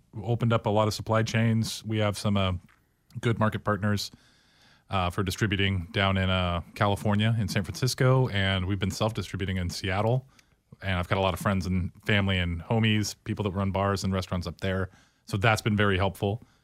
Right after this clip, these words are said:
Uh, we're unloading a lot of beer out there, and I feel like as long as tech doesn't completely collapse, those are still really high-paying jobs. They can afford, you know, a premium priced lager beer. So we haven't had a problem selling any beer.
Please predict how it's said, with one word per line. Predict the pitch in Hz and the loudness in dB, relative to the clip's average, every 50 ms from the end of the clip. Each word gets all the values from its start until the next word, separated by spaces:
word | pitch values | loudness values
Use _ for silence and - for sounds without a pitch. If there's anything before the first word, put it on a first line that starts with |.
| _ _ _ _ _ _ _ | _ _ _ _ _ _ _
Uh, | 107 98 90 87 90 | 0 0 2 2 2
we're | 90 92 92 92 82 - | 0 0 0 0 -2 -2
unloading | 113 110 107 104 98 101 95 | -2 0 0 0 0 0 0
a | 95 | 0
lot | 90 95 95 98 | 2 2 2 2
of | 98 90 76 | 2 0 -2
beer | - 104 95 98 98 | -2 -2 0 2 0
out | 98 95 | 2 2
there, | 104 101 | 0 0
and | 101 98 101 | 0 0 -2
I | 104 | -4
feel | 107 - - 135 139 156 | -4 -2 0 2 2 2
like | 151 127 110 110 107 - - - _ _ _ _ _ _ _ _ _ _ _ _ _ _ _ _ _ _ _ _ _ - | 4 4 2 2 0 -2 -8 -18 _ _ _ _ _ _ _ _ _ _ _ _ _ _ _ _ _ _ _ _ _ 0
as | 123 117 92 - | 2 2 2 2
long | 107 104 110 120 127 135 | 2 4 4 4 4 4
as | 127 110 - | 2 0 0
tech | - - - 127 117 - - | -4 -2 2 2 2 2 0
doesn't | - 117 101 104 107 - | 0 0 2 2 0 0
completely | - 104 - - 131 131 120 120 120 | -2 -4 -2 -2 -2 -2 0 0 -2
collapse, | 110 - 117 110 107 107 117 131 - - - - - - - | -2 -2 0 0 2 2 0 -2 -4 -6 -8 -8 -8 -10 -6
those | - 113 104 98 87 92 | -4 -2 -2 0 -2 -2
are | 92 | -4
still | - - - 110 101 | -4 -2 0 0 0
really | 87 104 98 107 | 0 0 0 0
high-paying | 95 107 110 110 - 117 107 107 107 98 | 2 2 2 2 2 2 2 2 2 2
jobs. | 110 107 104 110 90 92 | 2 2 2 2 2 0
They | 92 | -2
can | - 92 | 0 -2
afford, | 92 - - 107 101 101 101 95 92 - - - - | -2 -2 -2 0 2 2 2 0 -2 -6 -10 -14 -6
you | - 110 104 | -4 -2 0
know, | 98 95 92 92 | 0 0 0 -2
a | 92 | -4
premium | - - - 104 98 98 98 98 98 95 90 - - _ _ _ _ _ _ _ _ _ _ - | -4 -6 -4 -4 -2 0 0 0 0 0 -2 -4 -8 _ _ _ _ _ _ _ _ _ _ -2
priced | 110 95 98 - - - | 0 0 0 0 -2 -2
lager | 101 92 95 98 92 104 104 | 0 0 0 2 2 0 0
beer. | 92 - 98 101 110 127 139 - - _ - | 0 0 0 2 2 2 0 -2 -8 _ -12
So | - - 87 87 | -6 -4 -4 -2
we | 90 95 101 107 | -2 -2 0 0
haven't | 104 98 107 | 0 0 -2
had | 95 101 98 | -2 -2 -6
a | |
problem | 92 - 101 104 104 95 | -6 -6 -4 -4 -4 -4
selling | - - 98 107 107 101 | -4 -4 -4 -4 -2 -2
any | 98 98 | -4 -4
beer. | - 131 156 147 | -4 -6 -8 -8